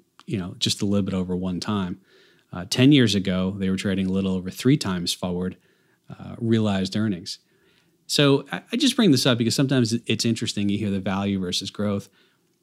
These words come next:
And I remember back in the late two thousand, late nineties, early two thousands, you had a lot of the internet companies that really, di-,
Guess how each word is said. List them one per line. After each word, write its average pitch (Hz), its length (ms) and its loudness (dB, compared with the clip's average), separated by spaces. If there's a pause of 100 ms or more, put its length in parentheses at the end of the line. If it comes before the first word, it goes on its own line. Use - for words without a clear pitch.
(120)
And 101 600 0
I - 60 -8
remember 117 300 4
back 101 380 0
in 98 260 -2
the 101 80 -4
late 101 220 0
two 107 140 -4
thousand, 107 580 -4
late 104 160 -2
nineties, 117 440 4
early 101 180 2
two 101 140 -8
thousands, 120 440 -2
you 104 60 -4
had 101 80 -2
a 101 40 0
lot 98 160 0
of 87 60 -6
the 92 120 -4
internet 107 360 -2
companies 90 400 -10
that - 100 -10
really, 202 300 4
di-, 120 160 -2